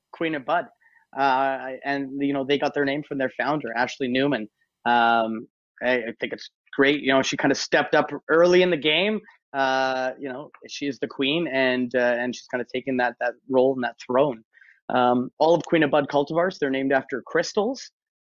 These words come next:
and, uh, and kind of with the crystals, uh, the effects with the crystals kinda have to do with what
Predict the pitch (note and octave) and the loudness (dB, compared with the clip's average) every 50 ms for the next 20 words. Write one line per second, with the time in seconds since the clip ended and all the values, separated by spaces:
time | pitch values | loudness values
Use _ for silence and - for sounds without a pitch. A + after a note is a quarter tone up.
0 | _ _ - - C3+ C3+ C3 C3 C3 C3 A#2 C3+ C3 B2+ B2+ B2+ B2+ B2 B2+ C3 | _ _ -4 -2 0 0 2 2 0 2 2 4 4 4 4 4 4 4 2 0
1 | - - C3+ C3 A#2 - D#3 C#3 C3+ B2+ C#3+ C#3 - - - - E3 D#3 - - | -2 -4 -8 -8 -6 -6 -6 -6 -4 -4 -6 -6 -6 -10 -6 -6 -6 -6 -4 -6
2 | E3 D3+ D3+ D3 C#3 - - D3 C#3 C3+ C3 C3 C3 B2+ B2+ B2+ B2 A#2+ A2+ A2 | -4 -4 -4 -4 -4 -6 -2 2 4 4 4 4 4 2 2 0 -2 -4 -8 -14
3 | - _ _ - - - - - - _ _ _ _ _ - C#3 C#3 D#3 D3+ C#3 | -20 _ _ -20 -20 -20 -20 -20 -20 _ _ _ _ _ -18 -2 2 2 4 4
4 | - - F#3+ F#3 - - - F3 E3+ - D#3+ - F3+ E3+ - - F3 D3+ - E3+ | 2 0 -2 -2 -2 -2 -2 0 0 0 0 0 0 0 0 0 -4 -2 -2 -2
5 | D3+ C#3+ D#3 D3+ C3+ - D3 C#3 C#3+ D3 D3 - - D3 | -2 0 0 0 0 -2 -2 0 0 0 2 2 0 -2